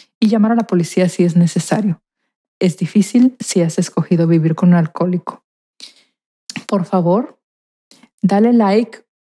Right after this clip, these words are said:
a este video, que nos ayuda muchísimo tu like. Dale like, comparte y lo más importante, déjanos tu comentario.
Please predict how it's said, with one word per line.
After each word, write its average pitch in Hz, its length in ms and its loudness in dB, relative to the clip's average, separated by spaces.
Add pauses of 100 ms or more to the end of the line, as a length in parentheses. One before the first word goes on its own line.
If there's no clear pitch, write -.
(100)
a 175 200 -2
este 190 320 0
video, 196 640 2
que 208 100 -2
nos 180 220 2
ayuda 175 200 2
muchísimo 214 760 2
tu 233 100 -2
like. 190 420 0 (140)
Dale 175 300 2
like, 220 480 0 (260)
comparte 226 880 -2 (220)
y 202 80 2
lo 190 120 4
más 196 300 2
importante, 170 720 -2 (280)
déjanos 226 480 0
tu 190 80 -10
comentario. 165 580 -2